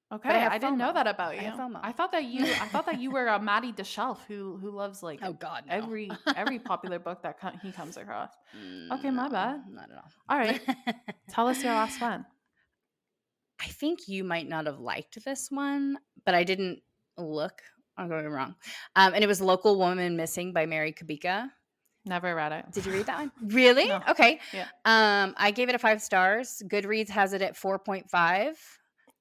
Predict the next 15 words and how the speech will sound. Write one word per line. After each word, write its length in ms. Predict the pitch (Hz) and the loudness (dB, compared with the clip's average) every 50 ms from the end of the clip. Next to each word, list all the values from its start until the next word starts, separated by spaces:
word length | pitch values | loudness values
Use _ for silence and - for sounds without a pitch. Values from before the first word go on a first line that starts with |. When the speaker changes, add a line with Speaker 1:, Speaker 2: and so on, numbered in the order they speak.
| _ _ - | _ _ -4
Speaker 2:
Uh, 360 | 185 180 180 180 175 170 170 - | -2 0 2 2 2 4 8 12
with 140 | 262 285 311 | 12 12 12
Speaker 1:
Four 80 | 330 330 | 12 12
point 240 | 359 294 302 285 | 10 10 8 8
five 340 | - - 269 247 254 320 415 403 | 8 10 12 12 12 12 10 8
or 0 | |
Speaker 2:
two 40 | 370 | 6
hundred 160 | 269 262 - | 4 4 4
Speaker 1:
four 200 | - 269 269 277 | 4 4 4 4
point 300 | 269 - 294 254 247 233 220 | 4 2 0 0 0 -2 -4
zero 240 | 254 277 277 226 208 | -4 -2 -2 -2 -2
five? 320 | - - - - - - - _ _ _ _ _ _ _ _ _ _ _ _ _ _ _ _ _ _ _ _ _ _ - | -2 -6 -8 -8 -8 -12 -16 _ _ _ _ _ _ _ _ _ _ _ _ _ _ _ _ _ _ _ _ _ _ -12
Speaker 2:
Four 120 | - 180 170 | -10 -10 -8
point 240 | - 196 165 160 - | -8 -12 -14 -14 -12
five. 200 | - - - - | -12 -12 -12 -14